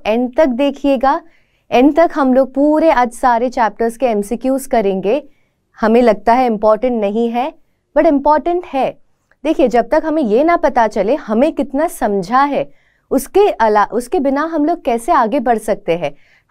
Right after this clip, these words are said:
How can we start with the question and answers unless and until our concepts are clear or not? Okay, if we don't know that, we can't do anything।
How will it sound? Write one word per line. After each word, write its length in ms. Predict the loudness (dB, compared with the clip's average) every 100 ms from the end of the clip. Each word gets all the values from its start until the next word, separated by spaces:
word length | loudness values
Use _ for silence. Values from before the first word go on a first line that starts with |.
| 0
How 220 | 2 2 2
can 220 | 0 2
we 140 | 0 -2
start 280 | -2 -2 -2
with 120 | -6 -4
the 120 | -4
question 460 | -2 -2 -2 0 0
and 40 |
answers 520 | -2 -4 -4 -6 -2
unless 400 | -2 2 2 2
and 120 | 0 0
until 300 | 2 2 2
our 140 | 0
concepts 480 | -2 0 -2 -2 -4
are 240 | -2 -2 -4
clear 280 | -2 0 0 0
or 260 | -2 -2 -4
not? 140 | -4 -8 _ _ -4
Okay, 220 | 0 0 -2 -12 _ -6
if 140 | 0
we 120 | 2 4
don't 280 | 4 2
know 240 | 2 2 2
that, 260 | 2 0
we 200 | -2 -6
can't 240 | -4 -2 -2
do 100 | -4
anything। 480 | -4 -4 -6 -8 -10